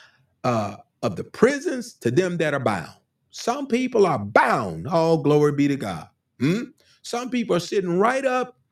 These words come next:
Oh, glory be to God. In their homes, in their churches. Oh, glory be to God. And they are bound. Hmm? Why are they bound? Because of grace and salvation is available.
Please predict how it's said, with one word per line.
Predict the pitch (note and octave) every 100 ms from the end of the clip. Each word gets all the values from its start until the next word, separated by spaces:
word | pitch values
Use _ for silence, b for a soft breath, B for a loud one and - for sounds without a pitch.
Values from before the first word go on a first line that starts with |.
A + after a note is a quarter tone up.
| _ _ _ -
Oh, | C3+ C3+ C#3 C#3
glory | B2 B2 B2+
be | B2 B2+
to |
God. | A#2+ F#2 D#2+ - _ _
In | C#3+ E3
their | D#3 B2+
homes, | A2+ E3 G3 G#3 G#3+ A3 A3 - _ _ _ _ _ -
in | C#3 D#3
their | C#3 B2
churches. | - - G3+ G#3+ A3+ G#3+ A3 G#3+ - _ _ _ _
Oh, | A#2 C3 C#3+ C#3+
glory | C#3 C#3+ C#3
be | C#3 C#3+
to |
God. | C3+ C#3+ C#3+ -
And | C3 B2+
they | B2+ D#3+
are | C#3 A2
bound. | F2+ B2 F#3 D#3 A#2 - F2+ _ _ _ _ _ _ _ -
Hmm? | D3+ G#3 A#3+
Why | - D3+ F#3
are | F3+
they | E3+ F3
bound? | D#3+ F3 B2+ - _ _ _ _ _ _ _ _ _ _ -
Because | F2 G#2+ F#2
of | E2+ D#2+
grace | G2 A2 G#2+
and | F#2+
salvation | - G2+ F#2 G#2 G2 F2
is | E2 E2+
available. | D#2+ G#2+ F#2 -